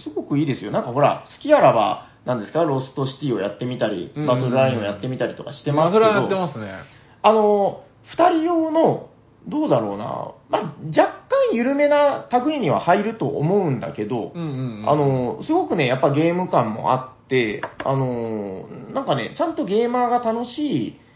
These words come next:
Speaker 1: えー、短時間ゲームになってるんで、まあ、ちょっと二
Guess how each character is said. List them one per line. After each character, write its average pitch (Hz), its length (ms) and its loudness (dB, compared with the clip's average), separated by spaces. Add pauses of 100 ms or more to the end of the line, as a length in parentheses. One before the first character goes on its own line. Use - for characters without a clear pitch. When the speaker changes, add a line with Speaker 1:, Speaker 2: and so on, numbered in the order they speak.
(100)
Speaker 1:
え 113 340 -2
ー、 - 40 -6
短 139 180 4
時 135 100 -2
間 127 200 0
ゲ 120 160 -2
ー - 20 -4
ム 107 80 -4
に 98 80 -10
な 113 120 -2
っ - 80 -14
て 98 80 -10
る - 120 -10
ん 67 80 -12
で、 - 220 -12 (600)
ま 285 120 4
あ、 - 20 -4
ち 285 60 -2
ょ 285 40 -4
っ - 20 -8
と - 80 0
二 - 60 -2